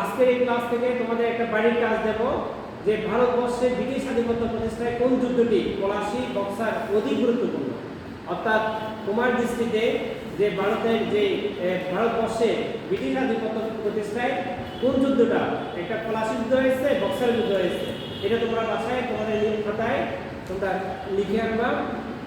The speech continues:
যে যতটুকু বুঝেছ এবং যতটুকু পারো। এবং এই বিষয়টি যে আমরা বক্সার যুদ্ধ সম্পর্কে তুমি যদি আরো ব্যাপক জানার ইচ্ছা, আহ, জানতে চাও, তাহলে তুমি এই বইগুলো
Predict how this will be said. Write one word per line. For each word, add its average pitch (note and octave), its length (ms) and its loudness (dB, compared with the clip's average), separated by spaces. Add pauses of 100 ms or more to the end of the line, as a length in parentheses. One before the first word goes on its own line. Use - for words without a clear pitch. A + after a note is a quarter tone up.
যে A#3 80 8 (120)
যতটুকু A#3 420 4 (440)
বুঝেছ A#3 340 0 (280)
এবং G#3 220 -2
যতটুকু G#3 380 0 (120)
পারো। E3+ 200 0 (2500)
এবং G#3 120 -4 (120)
এই B3 120 6 (100)
বিষয়টি A#3+ 380 4 (240)
যে G3+ 120 2
আমরা G3+ 240 2 (200)
বক্সার - 340 0
যুদ্ধ A#3+ 160 -2 (100)
সম্পর্কে A#3+ 360 2
তুমি A#3 220 0
যদি A3+ 120 4 (120)
আরো A3 120 4 (100)
ব্যাপক A#3 340 4
জানার G3+ 360 2
ইচ্ছা, G#3+ 280 -2
আহ, F3 640 -4 (140)
জানতে G3+ 260 0 (100)
চাও, G#3+ 180 2 (500)
তাহলে G#3 340 0
তুমি A#3 180 2 (220)
এই A#3+ 140 2
বইগুলো A#3 360 6